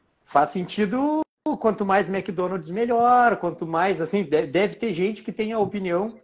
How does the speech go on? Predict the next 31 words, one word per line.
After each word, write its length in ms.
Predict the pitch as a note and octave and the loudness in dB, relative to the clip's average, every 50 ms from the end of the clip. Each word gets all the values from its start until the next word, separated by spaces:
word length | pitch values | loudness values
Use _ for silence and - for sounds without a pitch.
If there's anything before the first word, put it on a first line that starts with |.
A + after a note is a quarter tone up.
| _ _ - - _ _ _ _ _ | _ _ -20 -20 _ _ _ _ _
de 80 | - | -18
que 140 | - - G3 | -10 -8 -6
tem 160 | - A3+ A#3 | -2 -2 -2
que 100 | A3+ - | -2 -2
popularizar 880 | - - B3+ B3+ - C4 B3+ C4+ D4+ D4+ D4 G#3+ D#3+ D3 D#3+ G#3 A#3+ B3+ | 0 0 -2 -2 0 2 2 4 4 2 0 -2 -2 2 4 6 6 6
o 120 | A#3+ G3+ E3 | 6 4 2
McDonald's, 580 | C#3+ - - B2 B2+ C3 C3 A#2 A2+ A2 A2 | -2 -4 -4 -4 -2 -2 -2 -2 -6 -10 -10
baratear 920 | A2+ A2+ C#3+ D#3+ F3+ G3+ G#3+ G#3 - - - E3 D#3+ F3 G3+ A#3 B3 A#3+ - A#3+ | 0 2 2 4 4 2 -2 -2 -6 -2 0 2 2 2 0 -2 -4 -8 -8 -8
e 100 | A3 G#3+ | -8 -4
tornar 380 | - G#3+ G#3+ G3+ F3 G3 A3 | 0 0 0 0 2 4 4
onipresente, 960 | A#3 B3+ A3+ B3 A#3 B3 C#4 C#4+ A#3+ E3+ E3+ G#3+ A#3 B3+ C#4 C#4+ C#4+ - G3+ | 4 4 4 0 -2 -2 -4 -6 -4 -4 -4 -4 -4 -4 -6 -8 -8 -10 -12
porque 540 | - - G3 - - E3 E3 F3 F#3 F#3 - - _ _ _ | -10 -8 -10 -6 0 2 2 2 2 0 -6 -20 _ _ _
fornece 720 | - - F#3 G3 E3 D#3+ F3 G3 A#3 A3 G3+ - A3 F#3+ | -8 0 2 2 2 2 0 0 0 0 -2 -2 -6 -4
nutrição, 800 | F#3+ F#3 - F#3 D#3 D3 - - F#3 G3 G#3+ A3 G#3 G3 E3+ C#3+ | -4 -4 -2 -4 -6 -6 -2 0 2 4 4 4 4 2 0 -2
fornece 580 | - - D3 C#3 C#3+ D#3+ F#3 G3+ F#3 - - | -2 -2 -2 -2 -2 -4 -2 -2 -4 -4 -8
comida, 560 | - - D3+ C#3+ C#3+ E3 G3 G#3 G3 D3 C3 B2 | -10 -10 -8 -6 -4 -4 0 0 0 0 0 -6
entendeu? 380 | A#2+ - A2+ G#2 A2 D3+ E3+ E3+ - C#3 B2+ - - B3+ A#3 A3+ - - | -6 -8 -10 -6 -4 -4 -4 -4 -4 -6 -6 -4 0 0 0 0 0 -2
Então, 380 | - F3 A3+ B3+ A#3+ E3+ - _ _ _ _ _ _ _ _ _ _ _ _ _ | 0 0 0 0 0 -4 -8 _ _ _ _ _ _ _ _ _ _ _ _ _
já 180 | - D#3+ E3 | 0 0 0
se 140 | D#3+ - E3+ | 2 0 -2
falou 340 | - - F#3 F3+ F3+ G3+ G3+ | 2 4 4 6 6 4 4
que 160 | G3+ - G3 | 2 -2 -8
pizza 420 | - - F3+ F#3+ G#3 G3 - - F#3+ | -8 -6 -6 -6 -6 -6 -4 -4 -2
é 80 | F3 D#3 | -2 -2
vegetal 560 | D3+ E3 D#3 D#3 E3+ E3 - E3 D#3+ D3+ D3+ | -2 -2 -2 -2 -2 -2 0 0 2 2 2
e 60 | C3+ | 0
que 120 | - - C#3+ | -4 -8 -4
Coca-Cola 640 | - D#3+ D3+ - - D3+ D3 - D#3 D3+ D3+ D3 C#3+ | 0 0 0 0 0 -4 -2 2 2 2 2 2 0
é 140 | C#3+ D3 D#3 | 0 2 4
água, 320 | E3 F3+ G#3+ G#3+ F#3 E3 | 6 6 4 4 2 -2
então 480 | C#3 A#2+ A#2 - C#3 D3+ E3+ F3+ F3 | -4 -4 -6 -6 -6 -6 -6 -8 -12